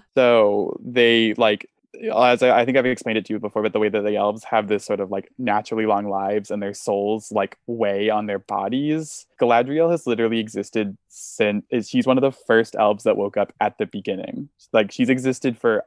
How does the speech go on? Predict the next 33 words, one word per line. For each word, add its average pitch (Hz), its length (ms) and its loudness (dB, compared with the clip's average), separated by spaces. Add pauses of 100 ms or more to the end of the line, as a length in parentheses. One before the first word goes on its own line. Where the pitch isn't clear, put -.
a 117 100 4
long 110 840 0
time. 95 520 -10 (240)
And 117 100 -6
so 120 80 -2
part 117 280 2
of 127 40 4
it 139 120 6
was, 139 100 0
like, 120 160 2
using 113 380 0
the 107 100 2
rings 101 380 -4
to, 107 160 -2
like, 98 240 2 (180)
manifest 110 680 2
greater 98 680 -2 (420)
power. 95 500 0
And 135 120 0
she 180 100 2
has, 185 180 8
like, 147 140 4
an 123 100 2
innate 113 400 2
magic, 104 560 -2
but 110 200 0
she's - 280 -8
so 131 360 4
powerful 107 440 2
because 98 340 -4
of 101 100 -6
her 101 140 -8
ring. 101 400 -8